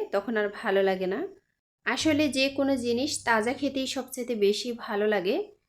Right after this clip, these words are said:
তারপরও আমরা ফ্রিজে রেখে খাই। আমাদের এখানে কারেন্ট এসেছে সাত আট বছর হবে, তার আগে কিন্তু তাজা খাবারটাই সব সময় খাওয়া হতো, কারণ ওই সময় ফ্রিজ ছিল না। এখনও অনেক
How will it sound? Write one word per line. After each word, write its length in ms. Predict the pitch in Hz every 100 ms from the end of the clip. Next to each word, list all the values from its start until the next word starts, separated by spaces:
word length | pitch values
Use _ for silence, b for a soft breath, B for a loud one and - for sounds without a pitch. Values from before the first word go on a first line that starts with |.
| _ -
তারপরও 440 | 208 220 240 220 226
আমরা 180 | 214 220 226
ফ্রিজে 360 | 233 220 208
রেখে 280 | 220 214 233 233
খাই। 220 | 226 196 247 330 _ _ _ -
আমাদের 320 | 233 262 269 277
এখানে 280 | 285 302 285 285
কারেন্ট 320 | 247 208 226 240
এসেছে 320 | 262 262 269 269
সাত 300 | 269 240 196
আট 100 | 208 202
বছর 280 | 220 226 240 233
হবে, 280 | 240 208 220 415 - _ _ _ 208
তার 160 | 214 - 214
আগে 160 | 226 254
কিন্তু 280 | 277 269 277 277 285 294 -
তাজা 300 | - 220 220
খাবারটাই 500 | 247 277 247 247 254 254
সব 200 | 269 - -
সময় 240 | 233 175 -
খাওয়া 240 | 214 202 226
হতো, 240 | 202 208 392 - _ _ _ -
কারণ 180 | 202 220 226
ওই 60 | 233
সময় 220 | 254 240 247
ফ্রিজ 240 | - 240 247 -
ছিল 160 | 262 233 233
না। 60 | 262 403 - B B B 240 269
এখনও 320 | 277 320 302 262
অনেক 200 | 233 254